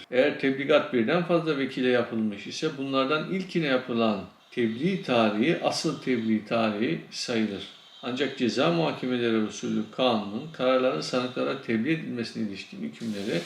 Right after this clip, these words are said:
saklıdır denilmiştir. Yine beş bin iki yüz otuz yedi sayılı Türk Ceza Kanunu Ceza Sorumluluğunun Şahsiliği başlıklı yirmi Taksim birinci maddesi ceza sorumluluğu şahsidir. Kimse başkasının fiilinden dolayı sorumlu tutulamaz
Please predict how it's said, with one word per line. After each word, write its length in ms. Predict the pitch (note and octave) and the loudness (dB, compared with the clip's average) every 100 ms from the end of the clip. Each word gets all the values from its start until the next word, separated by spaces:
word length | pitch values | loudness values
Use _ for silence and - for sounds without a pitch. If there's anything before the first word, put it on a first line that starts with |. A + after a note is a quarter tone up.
| - | -6
saklıdır 800 | - - E3+ - F3+ A#2+ F#2+ - - | -4 2 2 2 0 2 -2 -4 -4
denilmiştir. 760 | A#2 G2+ F#2 F#2 - - E2+ - - - - | -2 -2 -6 -8 -10 -14 -18 -20 -20 -20 -8
Yine 260 | E3+ G#3 G#3 | 0 2 4
beş 240 | G3+ G3+ | 4 2
bin 140 | G#3+ G3 | 0 -2
iki 140 | - | -2
yüz 120 | G3+ | 0
otuz 260 | G3 F#3+ F3+ | 0 0 -4
yedi 200 | F#3+ G3 | -4 -2
sayılı 360 | - F3 F3 E3+ | 2 4 4 0
Türk 160 | - | -4
Ceza 300 | E3 E3 F#3+ | -2 2 2
Kanunu 340 | F#3+ E3+ D3 B2 | 4 4 4 2
Ceza 320 | B2+ D#3+ E3+ | 4 6 6
Sorumluluğunun 440 | D#3+ D#3+ D#3 D#3+ | 4 0 0 -2
Şahsiliği 760 | D#3+ - C#3 C3+ - D3+ F#3+ E3 | -2 0 -2 -2 -4 -2 -2 2
başlıklı 460 | B2+ - A#2+ - | 0 0 -8 -6
yirmi 360 | A2+ G#2+ B2 F3+ | 0 2 0 0
Taksim 420 | F#3 D#3 - A#2+ | -2 -4 -4 -2
birinci 340 | A2 G#2+ G#2+ F#3 | 0 0 0 -2
maddesi 680 | F#3+ D3 A#2 F#2+ - A#2 - | -2 0 -2 -2 -4 -4 -4
ceza 400 | - C3 C#3+ G3 | -4 -2 4 4
sorumluluğu 560 | F#3 D#3+ D3+ D3 D3 D#3+ | 4 0 -2 -2 -2 -2
şahsidir. 840 | - B2+ A#2 - E3+ A2 F#2+ - - _ | 0 0 0 -2 -2 -4 -6 -10 -18 _
Kimse 480 | - F#3+ E3 E3 D#3 | -6 -4 0 0 2
başkasının 600 | C#3+ C3+ D3+ C#3 D3 C#3 | 0 -2 -4 -6 -6 -8
fiilinden 580 | C3 C3 B2+ C3 C3+ B2+ | -2 2 2 0 0 0
dolayı 260 | A#2+ B2 B2+ | 0 0 0
sorumlu 420 | - B2+ B2+ A#2 | -2 -2 -2 -6
tutulamaz 440 | - F#3 E3 A2+ | -6 -2 2 0